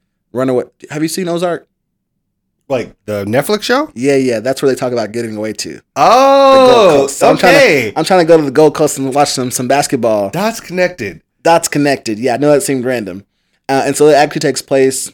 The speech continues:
Speaker 1: I think, this coming up weekend in April. Um, and it'll be for on and off the court development opportunities for forty-eight boys and girls. And, you know, this has been an amazing thing for people who are watching, who are like, "Who are there?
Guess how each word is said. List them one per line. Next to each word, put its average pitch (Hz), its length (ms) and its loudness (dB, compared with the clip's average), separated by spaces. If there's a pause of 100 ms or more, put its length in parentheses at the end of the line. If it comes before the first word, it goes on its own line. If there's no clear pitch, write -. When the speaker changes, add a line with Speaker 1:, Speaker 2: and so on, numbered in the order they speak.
Speaker 1:
I 127 120 -4
think, 135 260 -4
this 131 160 -2
coming 127 240 -6
up 110 160 -6
weekend 135 360 -4
in 113 140 -8
April. 131 560 -2 (400)
Um, 117 460 -4
and 131 100 -4
it'll 127 200 0
be 123 440 -4
for 120 680 -2 (100)
on 143 260 2
and 131 200 -4
off 131 180 -4
the - 80 -10
court 120 240 -2
development 127 340 -2
opportunities 123 440 -4
for 107 120 -10
forty-eight 127 760 -4
boys 117 240 -4
and 104 120 -10
girls. 147 520 -2 (580)
And, 139 460 0 (200)
you 160 100 -2
know, 156 360 2
this 165 200 -2
has 143 140 -4
been 139 140 -2
an 127 100 -4
amazing 123 440 -4
thing 123 200 -8
for 131 140 -6
people 175 320 -2
who 139 340 -2
are 117 140 -2
watching, 127 380 -2
who 123 240 -8
are 131 100 -8
like, 120 220 -2
"Who 135 240 -4
are 135 40 2
there? 127 380 -4